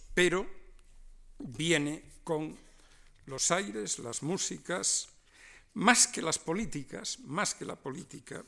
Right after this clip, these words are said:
pero con los aires y las músicas de una revolución. Y eso va a crear, eso va a crear una, una, un nuevo, una nueva escena del, para la política,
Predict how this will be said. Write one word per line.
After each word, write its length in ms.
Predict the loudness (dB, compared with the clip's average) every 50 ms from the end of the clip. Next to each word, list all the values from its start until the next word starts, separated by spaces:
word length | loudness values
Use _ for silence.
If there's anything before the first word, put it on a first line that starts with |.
| -18 _ -12
pero 180 | -12 -12 -12
con 160 | -12 -12 -12
los 160 | -6 -4 -2 -2
aires 280 | -2 -4 -6 -6 -8 -8
y 60 | -8
las 200 | -10 -12 -12 -10
músicas 480 | -10 -10 -10 -10 -10 -10 -10 -10 -8
de 100 | -6 -6
una 300 | -6 -4 -4 -4 -6 -8 -10 -12
revolución. 600 | -10 -10 -8 -8 -10 -10 -10 -10 -10 -10 -12 -12 -14 -18 -20 -20 -20 -20 -20 -20 -20 -20 -20 -12 -6
Y 220 | -2 2 4 6
eso 360 | 8 8 8 6 6 2 0
va 160 | 2 2 2 2
a 120 | 0 -2
crear, 460 | -2 0 2 2 4 2 0 -2 -6 -12 -18 -20 -20 _ -18 -8
eso 340 | -4 -2 0 0 0 -2 -2
va 100 | -4 -4
a 60 | -4
crear 340 | -2 -2 -2 -2 -2 -4 -6 -10 -18 _ -20 -20 -20 -20 _ -20 -20 _ -20 -20 -20 -20 _ _ _ -20 _ _ _ -6
una, 720 | -2 -2 0 0 0 0 0 0 -2 -4 -4 -6 -8 -10 -12 -16 _ _ _ _ _ _ _ _ _ _ _ -20 -20 -12 -4
una, 360 | 0 2 2 2 2 0 -2 -4
un 360 | -2 0 2 2 2 2 4 4
nuevo, 380 | 6 6 4 4 0 -6 -12 -16 -20 -12 -8
una 200 | -4 -2 -2 0
nueva 340 | 2 4 4 6 6 6 6
escena 460 | 4 2 2 0 0 -2 -2 -6 -8
del, 180 | -10 -10 -12 -8
para 220 | -6 -6 -4 -4
la 120 | -6 -6
política, 640 | -6 -4 -2 -2 -2 -2 -6 -6 -6 -6 -8 -8 -8